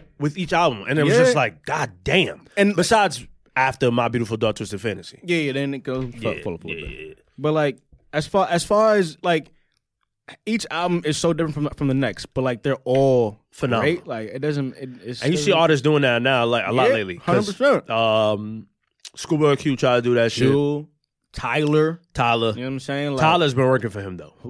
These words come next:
Speaker 2: It, it has.
Speaker 1: Tyler, Tyler, I'm not gonna lie, Tyler might be, that's what I,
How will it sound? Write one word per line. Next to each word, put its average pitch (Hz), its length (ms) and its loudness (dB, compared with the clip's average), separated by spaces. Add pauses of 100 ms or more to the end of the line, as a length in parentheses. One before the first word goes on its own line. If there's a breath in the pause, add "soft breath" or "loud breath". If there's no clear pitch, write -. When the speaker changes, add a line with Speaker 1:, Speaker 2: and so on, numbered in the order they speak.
(140)
Speaker 2:
It, 113 160 -8
it - 60 -12
has. 110 400 -8
Speaker 1:
Tyler, 147 440 4
Tyler, 160 540 0
I'm 127 140 -2
not 139 140 0
gonna 131 180 0
lie, 131 320 2
Tyler 131 360 0
might 127 240 0
be, 113 100 -12
that's 123 160 -2
what - 120 -14
I, 98 100 -10